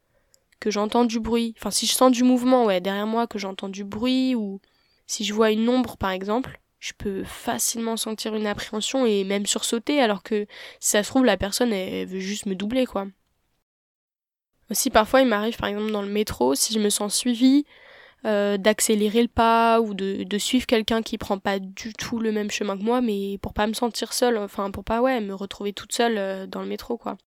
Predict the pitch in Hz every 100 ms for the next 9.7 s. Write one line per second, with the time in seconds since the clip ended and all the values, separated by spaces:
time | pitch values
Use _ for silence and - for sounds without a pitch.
0 | _ _ _ _ _ _ _ _ _ _
1 | - - 277 285 240 214 - 202 196 196
2 | - 208 - 214 226 233 - 190 196 202
3 | 214 202 214 208 220 226 - 196 196 202
4 | 196 - 214 214 208 190 190 196 190 -
5 | 196 190 - 196 202 208 - 247 240 220
6 | 202 196 196 - 233 233 226 - - 202
7 | 202 202 202 202 202 202 - 196 - 226
8 | 269 269 262 233 214 - - 208 214 202
9 | 202 196 190 208 233 247